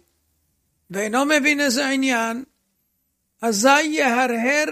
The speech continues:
בתשובה. כי בטבע איש הישראלי להבין כל התורה לפי שורש נשמתו.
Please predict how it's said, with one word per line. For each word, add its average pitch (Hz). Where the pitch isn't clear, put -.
בתשובה. 262
כי 247
בטבע 277
איש 294
הישראלי 269
להבין 269
כל 294
התורה 269
לפי 269
שורש 285
נשמתו. 262